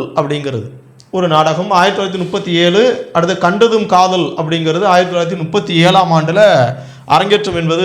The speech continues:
நடைபெற்றிருக்கிறது. இதனுடைய அடுத்தது காவல்காரர்களுக்கு கட்டளை அப்படிங்கிறது ஆயிரத்தி தொள்ளாயிரத்தி முப்பத்தி ஏழாம் ஆண்டு வெளியிடப்பட்ட ஒரு நாடகம். மன்மதன் சோலை அப்படிங்கிறது ஆயிரத்தி தொள்ளாயிரத்தி முப்பத்தி ஏழாம் ஆண்டுல வெளியிடப்பட்ட ஒரு நாடகம்.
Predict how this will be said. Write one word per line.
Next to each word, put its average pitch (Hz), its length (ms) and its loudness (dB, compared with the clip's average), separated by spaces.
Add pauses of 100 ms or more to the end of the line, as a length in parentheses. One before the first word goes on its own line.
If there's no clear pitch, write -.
(100)
நடைபெற்றிருக்கிறது. 156 760 -2 (120)
இதனுடைய 165 400 0
அடுத்தது 185 400 0
காவல்காரர்களுக்கு 190 1200 2
கட்டளை 175 460 0 (180)
அப்படிங்கிறது 151 520 -2
ஆயிரத்தி 190 320 4
தொள்ளாயிரத்தி 170 280 -2
முப்பத்தி 170 360 -6
ஏழாம் 170 340 2
ஆண்டு 160 260 2 (840)
வெளியிடப்பட்ட 185 580 2
ஒரு 170 160 0
நாடகம். 135 400 0 (460)
மன்மதன் 226 520 2
சோலை 214 400 4
அப்படிங்கிறது 180 560 0
ஆயிரத்தி 202 280 2
தொள்ளாயிரத்தி 196 280 -4
முப்பத்தி 190 300 -4 (100)
ஏழாம் 185 280 4
ஆண்டுல 170 300 2
வெளியிடப்பட்ட 165 560 0
ஒரு 147 120 -2
நாடகம். 143 400 -2